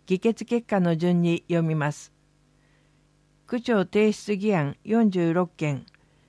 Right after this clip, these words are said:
予算六件。令和五年度新宿区一般会計補正予算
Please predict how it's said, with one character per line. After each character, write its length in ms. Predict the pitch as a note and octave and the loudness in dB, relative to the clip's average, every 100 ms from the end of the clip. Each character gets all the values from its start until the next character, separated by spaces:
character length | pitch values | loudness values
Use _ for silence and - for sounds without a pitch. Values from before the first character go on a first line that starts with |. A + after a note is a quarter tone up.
| _ _ _ _ _ A#3 | _ _ _ _ _ 0
予 140 | A3+ | 0
算 340 | A3+ F3 C3 - | 2 -2 -2 -6
六 200 | F#3+ G3 - | -6 -6 -4
件。 340 | D#3 C#3 - _ _ _ _ _ _ _ _ | -2 -2 -6 _ _ _ _ _ _ _ _
令 200 | A3 A#3 | 0 2
和 160 | A#3 A3 | 2 0
五 140 | A3 | 2
年 260 | A3 A3+ F#3+ | 2 4 2
度 220 | D#3+ D3 | 0 -2
新 300 | - G#3+ A3 | -4 0 0
宿 160 | A3+ A#3 | 0 -4
区 260 | - E3+ - | -2 -2 -2
一 120 | E3+ | -4
般 320 | - A3 G#3+ | -2 0 0
会 240 | A3 G#3+ | 0 -2
計 240 | G3+ G#3 G#3 | 0 0 2
補 140 | G#3 | 0
正 240 | G3 G3+ G3 | 0 2 2
予 160 | G3 | 2
算 320 | F#3+ D3+ C#3 | 0 -2 -2